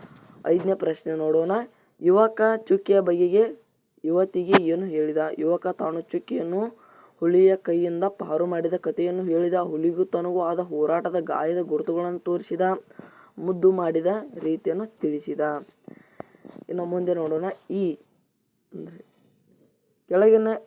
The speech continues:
ಕೆಳಗೆ ನೀಡಿರುವ ವಾಕ್ಯಗಳನ್ನು ಯಾರು ಯಾರಿಗೆ ಹೇಳಿದರು ಎಂಬುದನ್ನು ಬರೆಯದಿದೆ. ಇಲ್ಲಿ ನೋಡೋಣ. ಮೊದಲನೇದು, ಯಾವುದಾದರೂ ಒಂದು ಹಾಡ-, ಹಾಡುಗತೆ ಹೇಳು. ಈ ವಾಕ್ಯವನ್ನು ಹುಡುಗನು ಪುಟ್ಟಜ್ಜಿಗೆ ಹೇಳಿದನು.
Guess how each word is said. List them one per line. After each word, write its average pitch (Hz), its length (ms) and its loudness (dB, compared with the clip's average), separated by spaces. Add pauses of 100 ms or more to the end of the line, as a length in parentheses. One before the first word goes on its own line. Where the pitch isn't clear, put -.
(100)
ಕೆಳಗೆ 214 380 4
ನೀಡಿರುವ 185 540 4
ವಾಕ್ಯಗಳನ್ನು 156 840 0
ಯಾರು 175 500 4
ಯಾರಿಗೆ 170 360 0
ಹೇಳಿದರು 151 400 -2
ಎಂಬುದನ್ನು 160 540 -2
ಬರೆಯದಿದೆ. 151 520 -4 (640)
ಇಲ್ಲಿ 160 140 0
ನೋಡೋಣ. 165 340 -2
ಮೊದಲನೇದು, 165 600 -2 (640)
ಯಾವುದಾದರೂ 196 600 4
ಒಂದು 190 200 2 (340)
ಹಾಡ-, 175 500 -2
ಹಾಡುಗತೆ 175 580 -2
ಹೇಳು. 151 580 -2
ಈ 165 100 2
ವಾಕ್ಯವನ್ನು 175 580 -2 (100)
ಹುಡುಗನು 170 500 -2 (460)
ಪುಟ್ಟಜ್ಜಿಗೆ 165 680 0 (400)
ಹೇಳಿದನು. 156 720 -2